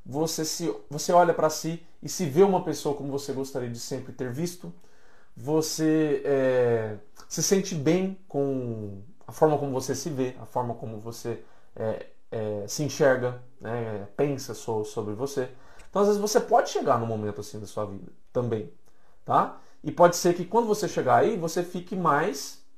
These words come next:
tempo desse jeito. Não tá errado isso, porque você tá feliz assim. Aí pode ser que com o tempo, <clears throat> você descubra novas coisas, e essas novas coisas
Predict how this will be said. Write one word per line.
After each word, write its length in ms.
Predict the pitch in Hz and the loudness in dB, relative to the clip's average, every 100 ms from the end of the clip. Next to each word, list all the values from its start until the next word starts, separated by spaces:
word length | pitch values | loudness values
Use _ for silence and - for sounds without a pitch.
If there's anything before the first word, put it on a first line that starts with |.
| - | -4
tempo 360 | 185 214 - 311 | 0 0 -2 0
desse 300 | 135 - 120 | 0 0 -4
jeito. 360 | 104 98 - | -4 -4 -8
Não 140 | 185 339 | -10 -6
tá 240 | - 311 | 0 0
errado 420 | 403 170 131 110 | 2 4 4 4
isso, 340 | 104 92 - - - - - - | -4 -6 -14 -18 -18 -18 -18 -18
porque 140 | - | -4
você 200 | 220 - | -2 -2
tá 120 | - 220 | 2 2
feliz 460 | 269 349 220 254 | 2 0 0 -4
assim. 340 | 240 - 117 90 - - - - | -8 -8 -8 -10 -14 -18 -18 -2
Aí 100 | 143 | 2
pode 240 | 220 240 | 4 4
ser 140 | 233 190 | 2 0
que 100 | 156 | -2
com 200 | 170 113 | -4 -4
o 40 | |
tempo, 540 | - 208 311 - 107 - - - - - - - - - | -2 -2 0 -4 -10 -12 -18 -18 -18 -18 -18 -18 -18 -6
<clears throat> 400 | 196 214 196 135 | -4 0 0 0
você 280 | 135 151 190 | -2 2 2
descubra 580 | 160 - - 254 302 170 | 2 -2 0 4 8 8
novas 340 | 139 123 113 | 8 4 2
coisas, 560 | - 220 294 113 - - - - - - - - - - - | 4 4 4 -2 -8 -12 -16 -18 -18 -18 -18 -18 -18 -18 -2
e 100 | 156 | 4
essas 300 | 190 - 151 | 4 2 0
novas 400 | 175 359 247 143 | 0 0 0 -2
coisas 600 | - 175 226 120 98 - | 4 4 6 0 -6 -14